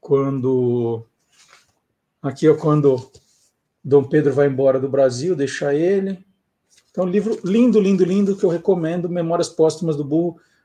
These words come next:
da Independência, as ilustrações, vou mostrar aqui, do Biri Sarkis, tá? E o segundo, aí pro público mais juvenil,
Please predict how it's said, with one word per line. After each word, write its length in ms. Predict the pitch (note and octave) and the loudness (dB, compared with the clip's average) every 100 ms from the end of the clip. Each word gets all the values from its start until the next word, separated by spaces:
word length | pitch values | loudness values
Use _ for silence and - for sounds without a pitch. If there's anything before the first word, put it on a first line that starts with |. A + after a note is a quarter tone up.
| _ | _
da 140 | D3 | 0
Independência, 1080 | D3 C#3+ D3 E3 D3 C#3 D3+ D#3+ - G3 G3 - _ _ _ - | 2 2 2 0 2 4 2 0 0 2 2 -4 _ _ _ -6
as 220 | D#3+ D3+ | -2 -2
ilustrações, 840 | D3 D3 - C#3+ - - D3+ D#3 | -2 -6 -4 -6 -6 -6 -2 -2
vou 100 | C#3 | -4
mostrar 400 | C#3+ C#3+ - - | -6 -10 -12 -12
aqui, 600 | C#3+ - - E3+ E3 C#3 _ _ _ _ _ _ _ _ _ _ _ _ _ - | -12 -14 -12 -8 -8 -8 _ _ _ _ _ _ _ _ _ _ _ _ _ -10
do 160 | C3+ | -6
Biri 280 | B2+ C#3 C#3 | -6 -6 -6
Sarkis, 920 | - - B2+ B2 - F3+ - - - _ _ _ | -6 -4 -4 -4 -8 -6 -6 -8 -12 _ _ _
tá? 200 | - G3 - _ _ - - - - | -16 -16 -18 _ _ -20 -20 -20 2
E 80 | C4+ | 4
o 40 | |
segundo, 720 | - D#4 G3 B3 B3+ C4+ D#4 | 4 4 6 8 8 8 8
aí 160 | C4 G#3 | 8 6
pro 160 | A3 | 2
público 320 | G#3+ G#3+ G#3 G3+ | 0 0 0 -2
mais 240 | F#3+ F#3 | 0 0
juvenil, 640 | E3+ G#3 A3+ G#3 C4+ D#4+ | 2 2 4 4 0 -2